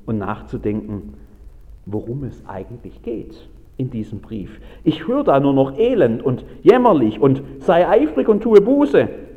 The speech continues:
Dabei sind die stärksten Worte in diesem Brief doch ganz andere. Doch die Versprechen Gottes, die er mir hier zuspricht,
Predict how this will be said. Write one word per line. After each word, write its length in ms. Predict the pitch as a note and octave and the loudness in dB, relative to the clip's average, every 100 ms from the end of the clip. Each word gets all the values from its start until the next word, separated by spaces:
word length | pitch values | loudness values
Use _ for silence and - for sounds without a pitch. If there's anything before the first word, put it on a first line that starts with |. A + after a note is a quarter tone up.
| - - - - - - | -20 -20 -20 -20 -20 -6
Dabei 380 | B2 C3 A#2+ - - - - - | -2 0 0 -2 -8 -20 -20 -16
sind 240 | A#2+ G#2 | -10 -10
die 80 | G2 | -10
stärksten 840 | - - A2+ - - - - C4+ | -14 -10 -8 -8 -12 -16 -10 -8
Worte 280 | A2 F#2+ - | -6 -8 -8
in 260 | F#2 G#2 G2+ | -10 -10 -12
diesem 340 | F#2+ F#2 F2+ | -12 -12 -12
Brief 360 | - F#2+ F#2 F2+ - - - - - - - - - - - - | -12 -10 -10 -12 -18 -20 -20 -20 -20 -20 -20 -20 -20 -20 -20 -18
doch 140 | A2+ - | -16 -12
ganz 220 | G#2 A#2 | -12 -10
andere. 420 | G#3+ G3 G#2 F2+ - - - - - - - - - - - - - | -10 -10 -10 -12 -14 -20 -20 -20 -20 -20 -20 -20 -20 -20 -20 -20 -12
Doch 140 | - - | -12 -12
die 120 | - | -16
Versprechen 640 | - - - G#3 A#3+ F#3 | -18 -18 -12 -12 -8 -8
Gottes, 680 | F#2+ F#2+ - - - - - - - - - - - | -8 -10 -12 -18 -20 -20 -20 -20 -20 -20 -20 -20 -12
die 100 | A2+ | -8
er 60 | G2+ | -6
mir 160 | G2 | -6
hier 220 | F2 F#2 F2+ | -10 -12 -14
zuspricht, 760 | G2 F#2+ - - - - - | -14 -14 -16 -18 -20 -20 -20